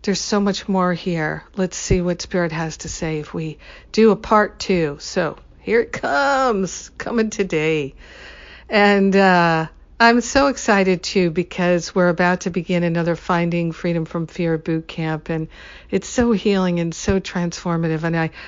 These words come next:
I can literally feel the healing that is occurring, because there is no time and space, and so that's always exciting for me.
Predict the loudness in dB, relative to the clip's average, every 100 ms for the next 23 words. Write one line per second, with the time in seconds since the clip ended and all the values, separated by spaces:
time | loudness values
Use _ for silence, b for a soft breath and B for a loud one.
0 | B -4 2 4 4 2 2 2 2 2
1 | -2 -6 -16 -6 -2 0 0 -2 -6 B
2 | B -6 -6 -4 0 0 0 -2 -6 -12
3 | B B -4 0 0 0 -2 0 -2 -6
4 | -10 -10 -10 -8 -4 -4 -4 -6 -10 -16
5 | B B -8 -2 -2 -2 -4 -2 0 0
6 | 0 -4 -4 -6 -10 -8 -8 -10 -12 -10
7 | -10 -10 -12 -14 -6 -4 -2 -4 -6 -6
8 | -6 -10 -12 -10 -8 -10 -12 -14 -12 -12
9 | -14